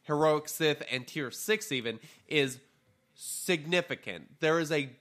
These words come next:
big, massive difference between the amount of gear you get between those two. Now, so you've already got this gear difference, so that's not really changing. The speed itself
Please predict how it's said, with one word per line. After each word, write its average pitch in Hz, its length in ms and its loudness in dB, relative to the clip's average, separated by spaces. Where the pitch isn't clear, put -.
big, 202 360 4
massive 160 460 0
difference 131 360 -4
between 131 320 -8
the 123 60 -4
amount 113 220 0
of 113 100 -10
gear 117 120 -4
you 120 140 -4
get 123 240 0
between 190 320 -6
those 110 240 -6
two. 90 260 -12
Now, 196 380 4
so 202 320 2
you've 160 220 -6
already 214 440 2
got 147 420 4
this 117 220 -4
gear 107 240 -6
difference, 98 440 -10
so 175 280 0
that's 233 320 2
not 160 220 0
really 131 240 -2
changing. 113 640 -4
The 165 180 2
speed 247 360 0
itself 156 760 2